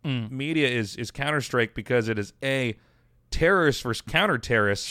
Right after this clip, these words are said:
Speaker 2: where
Speaker 1: Sure.
Speaker 2: the terrorists are literally planting a bomb.
Speaker 1: Yes, yes.
Speaker 2: Uh, this is super unappealing optic-wise for a lot of media companies. Um,
Speaker 1: And
Speaker 2: and, and, and, and it is a game where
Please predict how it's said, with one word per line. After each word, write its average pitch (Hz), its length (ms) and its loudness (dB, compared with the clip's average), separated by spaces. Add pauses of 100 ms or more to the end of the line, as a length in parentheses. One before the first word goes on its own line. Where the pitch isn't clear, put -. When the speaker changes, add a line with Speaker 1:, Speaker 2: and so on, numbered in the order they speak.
Speaker 2:
where 127 80 4
Speaker 1:
Sure. - 20 4
Speaker 2:
the 120 80 2
terrorists 165 400 2
are 120 140 0
literally 139 460 2
planting 107 420 -4
a 92 40 -4
bomb. 87 360 -6
Speaker 1:
Yes, 120 380 -2
yes. 131 340 -4
Speaker 2:
Uh, 110 100 2
this 117 200 -4
is 113 100 -4
super 131 420 -2
unappealing 120 520 -2
optic-wise 110 720 -2
for - 140 -6
a - 20 -2
lot 107 180 0
of 98 100 -4
media 104 300 -2
companies. 104 560 -4 (640)
Um, 107 400 -2 (1400)
Speaker 1:
And 151 180 0
Speaker 2:
and, 160 120 2
and, 156 220 0
and, 151 180 0
and 151 160 2
it 151 100 2
is 151 160 2
a 143 60 0
game 139 340 -2
where 117 240 -2